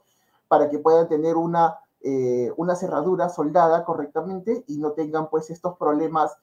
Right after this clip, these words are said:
de quizás de funcionamiento, ¿no? A la hora de poder, eh, instalar esta cerradura.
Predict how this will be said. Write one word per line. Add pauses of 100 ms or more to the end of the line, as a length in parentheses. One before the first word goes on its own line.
(220)
de
quizás
de
funcionamiento, (280)
¿no?
A
la
hora
de
poder,
eh,
instalar
esta
cerradura.